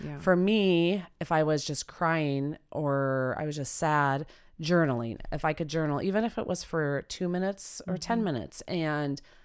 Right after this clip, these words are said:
Speaker 2: when I could stop crying, then, you know, that was like, "Okay, this is, I'm, this is
Speaker 1: Mm-hmm.
Speaker 2: good." And so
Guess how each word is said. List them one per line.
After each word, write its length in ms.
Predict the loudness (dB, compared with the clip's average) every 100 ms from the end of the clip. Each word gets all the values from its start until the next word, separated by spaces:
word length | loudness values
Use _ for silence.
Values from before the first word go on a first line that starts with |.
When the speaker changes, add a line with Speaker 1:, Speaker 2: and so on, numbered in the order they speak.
| -20 _
Speaker 2:
when 200 | -4 0
I 120 | 0 0
could 180 | -4
stop 280 | -4 -2 -4
crying, 540 | -2 0 2 2 2 2
then, 320 | 2 2 2
you 140 | 2
know, 160 | 2 0
that 240 | 2 0
was 220 | 0 -4 -4
like, 180 | -6
"Okay, 380 | -6 -8 -6 -6
this 260 | -6 -8 -6
is, 140 | -10 -6
I'm, 240 | -4 -4 -8 _
this 200 | -10 -8
is 100 | -8
Speaker 1:
Mm-hmm. 120 | -2 2
Speaker 2:
good." 180 | 2
And 140 | 2 -4
so 340 | -2 0 -2